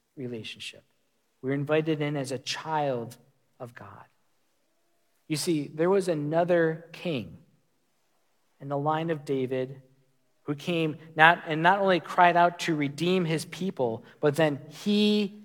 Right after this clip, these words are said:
himself made that redemption happen. And that's through the work of King Jesus on the cross.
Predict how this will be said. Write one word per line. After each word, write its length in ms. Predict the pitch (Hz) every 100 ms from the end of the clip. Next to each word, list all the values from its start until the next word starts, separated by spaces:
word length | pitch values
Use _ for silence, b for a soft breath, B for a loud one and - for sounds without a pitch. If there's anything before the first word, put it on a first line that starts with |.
| - _
himself 1160 | 180 165 143 - - 226 240 135 - - - _ _ _ _ _ _ _ _
made 360 | 151 156 170 170
that 160 | 160 147
redemption 600 | 131 135 127 - 113 104
happen. 400 | - 110 - - _ _ _ _ _ _ _ _ _ _ _ _ _ _
And 120 | 139 143
that's 260 | 160 156
through 160 | - 147
the 100 | 143
work 380 | 131 127 123 127 127
of 180 | 123
King 300 | - - 160
Jesus 680 | 160 143 127 120 113 113 - _ _ _ -
on 160 | 120
the 60 | 113
cross. 580 | - 104 - - -